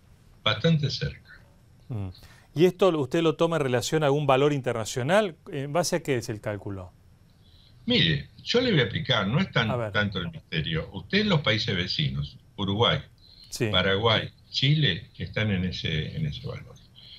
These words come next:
Speaker 1: Y en, y en, no tengo exactamente el valor actual
Speaker 2: Dos dólares
Speaker 1: en
Speaker 2: el
Speaker 1: Brasil.
Speaker 2: litro aproximado, dos dólares aproximado el litro.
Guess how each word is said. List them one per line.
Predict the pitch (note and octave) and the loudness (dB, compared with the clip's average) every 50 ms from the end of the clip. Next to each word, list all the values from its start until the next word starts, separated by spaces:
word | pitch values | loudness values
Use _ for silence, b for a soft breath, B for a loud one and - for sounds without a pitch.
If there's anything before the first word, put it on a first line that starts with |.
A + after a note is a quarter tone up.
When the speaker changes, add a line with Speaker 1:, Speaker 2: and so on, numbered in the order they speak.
| B B B B - | B B B B -4
Speaker 1:
Y | - G#2+ G#2 G#2 G#2 | 0 2 2 4 4
en, | G#2 G2+ G2+ G#2 - - | 4 2 0 -2 -6 -8
y | - G#2 G#2+ G#2+ | -4 -2 0 2
en, | G#2+ G#2+ G#2+ - A2 A2+ A2+ - - B2 | 2 0 -2 -2 -4 -4 -4 -6 -6 -2
no | A#2+ C#3+ D3 | 0 0 0
tengo | - F#3 F#3 F3+ D3+ | 0 0 0 0 0
exactamente | C#3 - C#3 C3+ - - A#2+ B2 B2+ B2+ - D#3 | 0 0 0 -2 0 -2 -2 -2 -2 -2 0 0
el | A2 | 0
valor | G2+ G2+ G2 A2 G#2+ A2+ A2 | 2 0 0 0 0 0 0
actual | A2+ G#2+ - - - - - G#3+ G#3+ - - A#2 | 0 -2 -2 -4 -2 2 2 4 4 2 4 6
Speaker 2:
Dos | F3+ F3 E3 | 6 6 6
dólares | F3 F#3 F3 D#3 D3+ D3 D3 - | 4 2 2 2 2 0 0 0
Speaker 1:
en | - | 0
Speaker 2:
el | D3+ C#3 | 2 2
Speaker 1:
Brasil. | C#3+ D#3 | 4 2
Speaker 2:
litro | D3 - C#3 A#2+ A#2 | 2 2 0 0 0
aproximado, | A#2 - A#2 A2+ - - C3 C3+ C3 A#2 A2+ | 0 0 -4 -6 -6 -6 -4 -2 -2 0 0
dos | A#2+ C#3+ C3+ | 0 0 2
dólares | C3+ E3 D#3 D#3 D3 C#3 B2 - | 2 2 2 4 2 2 0 0
aproximado | B2+ A2+ B2 A2+ - C3 C#3 C#3+ C3+ | -2 -4 -4 -4 -4 0 0 2 2
el | B2+ B2+ | 2 2
litro. | C#3+ C#3+ C#3 C#3 A#2 G2+ F2 - | 0 0 0 -2 -2 -4 -4 -8